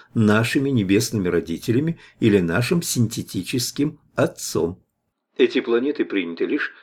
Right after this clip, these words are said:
для целей законной астрологии. Подразделение астротеогоническое разнилось от выше приведённого. Солнце, будучи центральной звездой, а не планетою, находится со своими семью планетами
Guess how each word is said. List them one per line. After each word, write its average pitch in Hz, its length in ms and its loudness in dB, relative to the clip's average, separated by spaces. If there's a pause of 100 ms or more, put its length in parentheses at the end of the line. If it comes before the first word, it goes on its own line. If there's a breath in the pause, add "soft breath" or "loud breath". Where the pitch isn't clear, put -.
(120)
для 110 200 4
целей 113 340 2
законной 92 520 0
астрологии. 90 680 -6 (280 loud breath)
Подразделение 107 880 0 (160)
астротеогоническое 107 1600 0 (240 soft breath)
разнилось 104 840 -2 (160)
от - 200 0
выше 98 260 -2
приведённого. 87 760 -6 (200 soft breath)
Солнце, - 640 0 (160 soft breath)
будучи 104 380 -4
центральной 95 600 -2
звездой, 90 680 -4 (200 loud breath)
а 117 100 2
не 110 140 -2
планетою, 90 720 -4 (240 loud breath)
находится 123 720 -2
со - 200 -4
своими 110 560 -4
семью 90 440 -8
планетами 90 640 -6